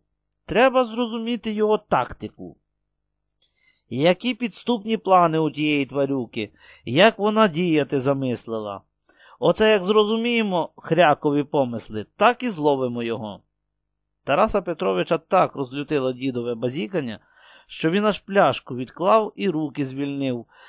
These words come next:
бо збирався пояснити дідову пустопорожність його планів не тільки словами. Тільки підніс угору кулак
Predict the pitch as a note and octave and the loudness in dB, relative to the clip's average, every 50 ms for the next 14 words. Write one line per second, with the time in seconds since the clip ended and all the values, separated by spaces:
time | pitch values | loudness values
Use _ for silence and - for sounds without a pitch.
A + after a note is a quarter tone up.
0 | - _ - C3 E3 F#3 E3 C#3+ C#3 E3 F3 F3 F#3 G3+ G3+ F#3 - G3 F3 - | -20 _ -4 0 2 2 2 2 4 4 6 6 6 4 4 4 0 -2 -2 0
1 | E3 D#3+ D#3+ D3+ C#3+ - F3+ F3+ D#3+ - D#3 C#3 C3 D3+ F3+ F3 D3 D#3 D3 C#3+ | 0 0 2 0 0 0 -4 -4 -2 -4 -6 -6 -4 -4 -4 -2 0 -2 -2 0
2 | C#3+ C3+ A#2 - _ _ _ _ _ _ _ _ - F3+ - - - D#3+ - - | -2 -4 -6 -8 _ _ _ _ _ _ _ _ -6 -6 -2 0 0 -2 0 2
3 | D#3 D3 D#3+ F#3 F3+ E3+ G#3 G#3 - - _ C#3 D3+ D3+ C#3+ D#3 D#3 D#3 - C3+ | 2 4 4 2 2 0 -4 -6 -6 -8 _ -2 0 2 2 2 0 -2 -2 -2
4 | C#3+ C#3+ C#3+ C#3+ C#3+ C3 A#2 - - _ - - - - _ - D3 D#3 F3 F3 | 0 0 0 -2 -2 -4 -6 -8 -12 _ -20 -20 -20 -20 _ -8 -4 0 2 2
5 | C#3+ - - _ - C#3 D3+ D#3 D#3 E3 D#3+ - _ - G3+ G#3+ G#3+ G3+ - - | 0 0 -4 _ -6 0 0 0 0 0 -4 -12 _ -4 -2 -2 -2 -2 -6 -4
6 | G#3 A3 A3 G#3+ G#3+ G#3+ A3 G#3+ G#3+ A3 A3+ G#3+ _ _ _ _ _ _ _ _ | 0 0 2 2 2 2 0 -2 -4 -6 -8 -10 _ _ _ _ _ _ _ _
7 | _ _ _ _ _ _ _ _ _ _ _ _ _ _ _ _ _ _ _ - | _ _ _ _ _ _ _ _ _ _ _ _ _ _ _ _ _ _ _ -2
8 | G#3 B3 A#3+ G#3+ - G3 F#3+ F#3 F#3 F3 D3 E3+ F3+ E3 C#3+ - C#3+ C3+ C#3 D3+ | 0 2 2 0 0 -2 -2 -2 -2 -4 -4 -2 -2 -2 -2 -2 -4 -2 0 0
9 | D3+ C#3 C3+ A#2+ - C#3 D3 E3 F#3+ G3+ G#3 F#3+ - - | 2 2 0 -2 -2 -4 0 2 4 4 4 2 0 -6